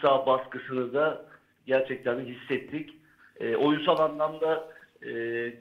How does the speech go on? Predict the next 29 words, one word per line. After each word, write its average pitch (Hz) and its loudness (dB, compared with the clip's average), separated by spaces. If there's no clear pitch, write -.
rakibimizle 143 -2
kafa 143 0
kafa 147 2
oynadık. 147 2
İlk 127 -8
yarı 135 0
iki 135 -10
tane 135 2
net 135 -2
pozisyonumuz 135 -4
var. 135 6
Atsak 127 -2
belki 123 -4
daha 127 4
farklı 131 -2
olurdu. 117 -10
İkinci 131 -6
yarıda 135 2
da 139 -2
kurduğumuz 131 -6
dönemlerde 123 0
de 151 -6
golü 143 -2
bulamadık. 113 -6
E, 123 -6
yarınki 147 2
Düzce 143 -4
maçına 113 -6
odaklanıyoruz 101 -8